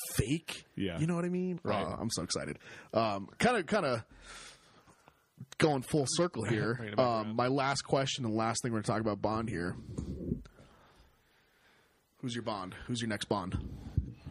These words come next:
Speaker 2: Who do I want to
Speaker 1: Who's,
Speaker 2: play?
Speaker 1: who
Speaker 2: Oh,
Speaker 1: is your perfect,
Speaker 2: my
Speaker 1: no age, anybody, unrealistic, realistic, who would be your next James Bond?
Speaker 2: Gosh,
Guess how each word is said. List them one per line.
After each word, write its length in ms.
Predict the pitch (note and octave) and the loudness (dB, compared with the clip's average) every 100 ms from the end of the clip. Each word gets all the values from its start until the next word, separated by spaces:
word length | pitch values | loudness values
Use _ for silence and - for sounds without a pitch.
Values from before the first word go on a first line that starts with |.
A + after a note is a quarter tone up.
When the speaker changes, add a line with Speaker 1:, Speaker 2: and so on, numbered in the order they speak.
| A2+ | 0
Speaker 2:
Who 140 | C#3 | 2
do 100 | D#3+ | 2
I 100 | B2+ | 0
want 340 | A2+ A2+ C#3 - | 0 0 0 0
to 80 | |
Speaker 1:
Who's, 260 | E3+ C#3+ C#3 | 4 4 2
Speaker 2:
play? 100 | - | 2
Speaker 1:
who 120 | D3+ | 2
Speaker 2:
Oh, 80 | F3 F#3 | 4 2
Speaker 1:
is 140 | D3 D#3 | 2 0
your 120 | D#3 | 2
perfect, 480 | - D#3+ D#3+ E3+ D#3+ | 2 2 0 0 -2
Speaker 2:
my 240 | E3+ E3+ | -2 0
Speaker 1:
no 220 | D3+ G3 F#3+ | 2 2 2
age, 720 | F3 F3+ G3+ F#3+ - - - - - - - - - - _ _ _ _ _ | 2 2 0 -2 0 0 -2 -10 -20 -20 -20 -20 -20 -20 _ _ _ _ _
anybody, 680 | F#3 F#3 D3 A2+ F#2+ D#2 - - - _ _ _ | 4 4 2 0 -2 -6 -14 -20 -20 _ _ _
unrealistic, 760 | F3 G#3 G3+ F#3+ F3+ E3 E3 - | 4 4 4 2 2 0 -4 2
realistic, 680 | C#3+ C#3+ C#3 - C#3 - - | 2 4 0 0 -2 -2 -10
who 220 | - - G3 | -2 0 2
would 280 | F3+ F3 C#3+ | 2 0 0
be 80 | D#3+ | 2
your 220 | D3 C#3+ | 2 2
next 300 | C3+ A#2+ - | 2 0 0
James 240 | A2 G#2+ G2+ | 0 0 0
Bond? 280 | - - - - - | -4 -4 -10 -12 -6
Speaker 2:
Gosh, 480 | - F#2+ - - | -4 -4 -8 -12